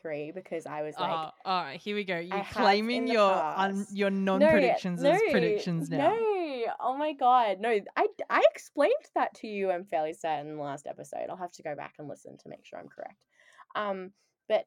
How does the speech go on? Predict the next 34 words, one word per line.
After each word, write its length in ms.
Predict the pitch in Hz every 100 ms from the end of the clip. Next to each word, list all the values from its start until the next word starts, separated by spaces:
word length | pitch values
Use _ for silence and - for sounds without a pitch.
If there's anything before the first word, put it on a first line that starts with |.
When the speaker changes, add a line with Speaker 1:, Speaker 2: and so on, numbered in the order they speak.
| _ -
Speaker 1:
I, 320 | 202 208 202
yeah, 180 | 226 208
I 80 | 170
was 180 | 180 185
like, 320 | 170 170 _ -
"No, 140 | 185
I 260 | 175 170 -
can't, 280 | - 160 - _ _ _ -
yeah, 100 | - _ _
don't 120 | 214
wanna 140 | 190 202
put 120 | 220
Max 260 | 175 170 -
in 120 | 165
it 140 | 110 180
because 240 | 175 165
I 60 | 165
don't 140 | 165
want 100 | 170
him 80 | 170
to 80 | -
D 100 | 160
N 100 | 156
F." 140 | 147 143 _
So 220 | - 165
I 180 | 160 160
was 180 | 165
trying 380 | - 196 208 226
to 320 | 208 180 165 165 _ _ _ _ _ _ _ _ _
go 180 | 185 175
against 760 | 175 160 151 - - - - _ _ _ _ _ _ _
the 460 | 165 151 143 139 - _ _ _ _ _ _
karma 480 | - 156 151 147
of 60 | 139